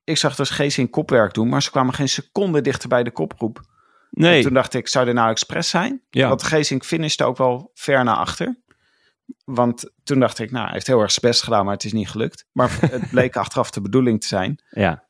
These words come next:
Speaker 1: Want ze wilden eigenlijk gewoon graag die rode trui weer inleveren. Dan, dan is het niet al dat gedoe in de eerste, in de eerste week.
Speaker 2: Ja, het scheelt een hele hoop tijd natuurlijk. Qua, eh, huldigingen en zo.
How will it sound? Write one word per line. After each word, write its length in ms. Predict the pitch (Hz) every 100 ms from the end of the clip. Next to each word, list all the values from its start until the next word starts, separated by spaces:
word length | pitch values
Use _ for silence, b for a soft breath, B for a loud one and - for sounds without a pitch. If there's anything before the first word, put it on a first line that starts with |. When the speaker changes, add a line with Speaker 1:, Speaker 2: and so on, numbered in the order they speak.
| -
Speaker 1:
Want 180 | 190 110
ze 100 | 120
wilden 180 | 110
eigenlijk 320 | 90 110 127 -
gewoon 220 | 120 113
graag 200 | 120 107
die 100 | -
rode 240 | 120 113 110
trui 260 | - 123
weer 120 | 117 90
inleveren. 560 | 101 92 92 127 156
Dan, 360 | 135 113 110 107
dan 140 | 110
is 120 | 113
het 80 | -
niet 240 | 139 123 117
al 100 | 113
dat 180 | 110
gedoe 300 | - 117 127
in 60 | 139
de 100 | 113
eerste, 580 | 104 110 - 113 104 104 -
in 120 | 120
de 80 | 95
eerste 280 | 110 -
week. 280 | 113 - - _ -
Speaker 2:
Ja, 180 | 85
het 120 | 101 -
scheelt 220 | 107 101
een 100 | 92
hele 300 | 101 104 98
hoop 180 | 92 -
tijd 260 | 92 101
natuurlijk. 500 | 110 - 113 135 -
Qua, 420 | - 107 104 101 -
eh, 380 | 101 98 98
huldigingen 580 | 98 104 110 107 101 101
en 140 | 98 98
zo. 360 | 101 120 -